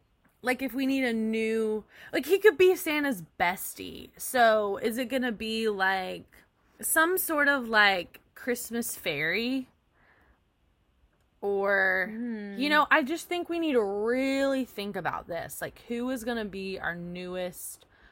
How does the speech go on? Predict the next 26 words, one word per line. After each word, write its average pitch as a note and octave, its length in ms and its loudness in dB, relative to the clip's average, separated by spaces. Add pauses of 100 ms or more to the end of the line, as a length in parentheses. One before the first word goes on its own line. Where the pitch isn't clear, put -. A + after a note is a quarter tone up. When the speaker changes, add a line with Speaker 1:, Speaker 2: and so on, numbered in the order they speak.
(380)
Speaker 1:
Christmas G#3 800 -8 (100)
icon D#3+ 840 -6 (240)
that - 120 -2
we A4+ 180 4
just D#5+ 220 -2
know? F3 560 -6 (240)
Like, C#4+ 140 -4
he F#4+ 180 2
doesn't G4+ 400 4
give C#4 180 0
us C4 180 -2
gifts E3 400 -4
or C#4 60 -2
anything, C#4+ 720 -4 (1300)
but C#4 220 2 (140)
we're D#4+ 200 0
just F4 180 -4
happy G#3 400 -2
to D#3+ 100 -8
see E3 240 -14
him. A2+ 300 -14 (140)
We're C#4 160 -2
just F4+ 160 -4
happy F#3 420 -2
he's E3 240 -8
there, D#3+ 480 -6